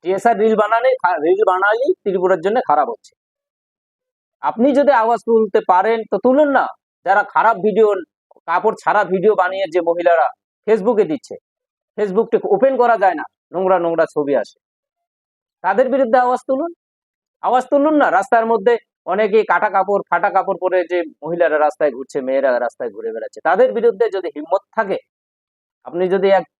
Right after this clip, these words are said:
বিরোধী করতে, বিরোধিতা করতে চান, তাদের বিরুদ্ধে কথা বলুন একটা, হিম্মত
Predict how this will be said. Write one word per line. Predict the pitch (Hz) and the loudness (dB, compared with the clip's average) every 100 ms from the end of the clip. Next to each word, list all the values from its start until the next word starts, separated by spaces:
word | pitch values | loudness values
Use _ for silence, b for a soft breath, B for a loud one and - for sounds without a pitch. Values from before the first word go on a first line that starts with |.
| _ _ | _ _
বিরোধী | 123 156 170 202 214 | _ -4 -2 0 0
করতে, | 202 196 - - 185 | 0 -2 -4 -14 -10
বিরোধিতা | 131 170 185 196 175 | -2 0 0 0 0
করতে | 185 185 226 | 0 0 0
চান, | 160 - _ _ _ | -2 -6 _ _ _
তাদের | 170 220 233 | -2 0 0
বিরুদ্ধে | 247 233 254 | 0 2 2
কথা | 247 254 | 2 2
বলুন | 262 277 | 2 0
একটা, | 294 - 330 - | 0 -4 -10 -10
হিম্মত | 190 220 | -6 -6